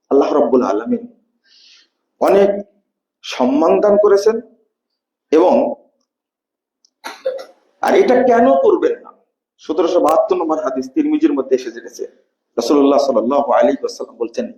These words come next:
"ইবগুনি দুআফাকুম, তোমরা আমাকে যারা হত দরিদ্র মিসকিন তাদের মাঝে খুঁজে পাবে।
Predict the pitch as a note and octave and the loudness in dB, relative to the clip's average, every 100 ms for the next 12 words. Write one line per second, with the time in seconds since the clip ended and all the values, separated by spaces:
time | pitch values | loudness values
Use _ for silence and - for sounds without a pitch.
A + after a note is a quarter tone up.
0 | _ _ _ A#2+ C3+ B2 C3+ C#3+ C#3+ C3 | _ _ _ -2 0 2 2 4 4 2
1 | A#2 - _ - A#2+ G#2+ G2+ A2 A2 G#2+ | -2 -16 _ -2 0 2 0 -2 -4 -2
2 | G2+ - G#2+ - _ _ _ _ _ _ | -4 -6 -14 -14 _ _ _ _ _ _
3 | _ _ F#3 A3+ A#3+ G#3+ A3 A#3+ - D#4 | _ _ 2 2 2 2 2 0 2 4
4 | A#4+ A#4 - _ _ _ _ _ _ A2+ | 4 0 -12 _ _ _ _ _ _ -8
5 | C#3+ E3 F#3 F#3 - - _ _ F#3 D#5 | -2 0 2 0 -2 -8 _ _ 0 2
6 | D4+ D4 A#3 B3 B3+ B3 G3 E3+ - G3 | 4 4 4 4 4 2 2 2 0 -6
7 | - _ A3+ F#3+ C#3+ C3 - _ _ _ | -10 _ -6 -4 -4 -8 -16 _ _ _
8 | G#3 A#3 D4+ C4 A#3 A#3 A#4 G4+ E4 E4+ | 0 2 2 2 2 2 2 2 0 -2
9 | - - | -4 -6